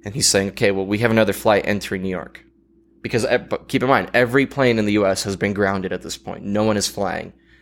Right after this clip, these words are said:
And so the ones that are still flying are assumed to be hijacked. And so, like, "All right, we're tracking a plane entering the New York airspace." The guy is like, "Is it hijacked? We don't know.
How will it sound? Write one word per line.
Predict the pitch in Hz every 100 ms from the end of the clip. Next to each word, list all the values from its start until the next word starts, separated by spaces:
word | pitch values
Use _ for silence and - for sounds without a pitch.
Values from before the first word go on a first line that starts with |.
| -
And | 107
so | -
the | 113
ones | 110 110
that | 95
are |
still | - 101
flying | 90 139 147 117
are | 107
assumed | 101 113 104
to | 101
be | 95 98 -
hijacked. | 117 98 95 82 - _ _ - - _
And | 98
so, | 98
like, | 87 -
"All | 127
right, | 107
we're | 110
tracking | - 127 127 139
a | 123
plane | 120 110 104
entering | 98 110 - 104
the | 101 98
New | 98
York | 98 95
airspace." | 87 92 - - - - - _ _ _ -
The |
guy | 98 92
is | 92
like, | 90 - -
"Is | 107
it | 104
hijacked? | 117 113 110 117 127 - _ _
We | 110 107
don't | 95
know. | 87